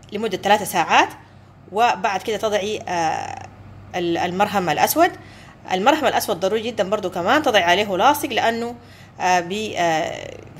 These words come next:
لونه أسود هو من الداخل، فبي-، آه، يوسخ يعني ال-، الملابس وكذا، فما، فيفضل إنه تضعي عليه كمان لاصق.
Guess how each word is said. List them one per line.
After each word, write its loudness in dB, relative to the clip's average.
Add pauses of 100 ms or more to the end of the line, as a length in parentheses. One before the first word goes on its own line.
لونه 4
أسود 0
هو 4
من -8
الداخل، 2 (380)
فبي-، 0 (480)
آه، 0
يوسخ 0
يعني 0
ال-، -4
الملابس 4
وكذا، 0
فما، 0 (580)
فيفضل 2 (140)
إنه -8
تضعي -4
عليه -4
كمان -4 (140)
لاصق. -2